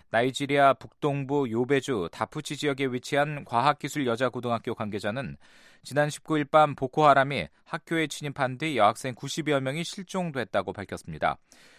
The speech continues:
마을 주민들은 무장한 보코하람 대원들을 태운 트럭 열여덟 대가 마을에 진입한 뒤 곧바로 여학생 칠백사십여 명이 거주하고 있는 학교 기숙사로 향했다고 전했습니다.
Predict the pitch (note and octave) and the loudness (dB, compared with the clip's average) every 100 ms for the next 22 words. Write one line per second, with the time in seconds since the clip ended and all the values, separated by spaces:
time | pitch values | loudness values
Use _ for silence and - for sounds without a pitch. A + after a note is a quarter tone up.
0 | _ _ - B2 D3+ D#3+ D#3 D#3 D3+ E3 | _ _ 6 8 8 4 -2 -4 -2 -2
1 | F#3+ A#2 G#2 C#3 D#3+ E3 E3 C#3+ E3+ D#3+ | -2 -4 -4 2 4 4 0 0 6 8
2 | D#3 D3+ D3 C#3+ C#3 C#3+ C#3+ D3 D3 E3 | 8 6 2 0 0 -2 -2 -2 -4 -4
3 | - G3+ D3 A2+ B2+ B2 A#2+ B2+ B2 A#2 | -4 -2 -2 0 2 2 2 0 -2 4
4 | C3 A2 F2 G#2+ A#2+ - A#2 A2+ G#2+ G#2 | 6 6 6 6 2 -6 -8 -6 -6 -4
5 | G#2+ D2+ _ _ - - B2+ C3 B2+ G#2 | -6 -6 _ _ -8 2 4 4 2 4
6 | G#2 - C3 - - F3 E3 - - A2 | 4 2 -6 -6 -6 -2 -4 -2 -2 -2
7 | A#2+ B2+ A#2+ A#2 A#2 - G2+ A2+ G2+ G#2+ | -4 -4 -2 -4 -6 -6 -2 0 0 -2
8 | B2 C#3+ - - - D#3 - A#2+ D3 - | -8 -8 -12 -14 -6 -6 -6 -10 -8 0
9 | C3 B2 A2 G#2+ F2+ - F2 G#2+ F#2 D#2+ | 2 2 -4 -8 -8 -8 -10 -10 -10 -12
10 | - D2 D2 | -14 -6 -6